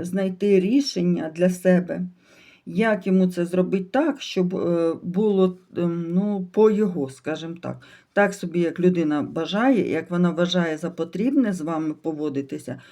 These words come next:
і буде наполягати він і не виходить на зв'язок, тому що хоче, щоб було так, як він вам щось там або раніше пропонував, або десь щось ви там,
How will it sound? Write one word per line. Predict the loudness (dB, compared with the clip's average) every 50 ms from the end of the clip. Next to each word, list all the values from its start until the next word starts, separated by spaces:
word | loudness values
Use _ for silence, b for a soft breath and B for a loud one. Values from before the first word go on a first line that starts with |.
| B B B B B B
і | -2 0 0 2 2 2 2
буде | 2 2 2 0 0 0
наполягати | 0 0 0 2 2 4 4 4 2 2 0 0 0 -2 -2
він | 0 2 2 2 0 0
і | 0 0
не | 2 2
виходить | 0 -2 -4 -4 -4 -4 -4 -4 -6 -6
на | -4 -6
зв'язок, | -4 -4 -6 -6 -6 -6 -8 -10 -10
тому | -8 -4 -2 0 0 0 -2
що | -4 -6 -8 -8
хоче, | -6 -4 -4 -4 -4 -6
щоб | -10 -8 -8 -8
було | -6 -4 -4 -4 -4
так, | -4 -4 -2 -2 -2 -4 -8 B B B B B B B B B
як | 0 2 4 4 4 2 0 -2
він | 0 0 2 0 0
вам | 0 0 0 2 2 2 2 0 0 -4
щось | -6 -4 -2 -2 -2
там | -2 -4 -6 -4 -2
або | 0 0 0 2 2 0 0
раніше | 0 0 -2 -2 -4 -6 -8
пропонував, | -8 -6 -8 -8 -6 -6 -6 -6 -4 -4 -2 -2 -2 -4 -6 _
або | -6 -6 -4 -4 -4 -6
десь | -4 -4 -4 -4 -4
щось | -6 -10 -12 -10 -8
ви | -6 -6
там, | -6 -6 -6 -6 -6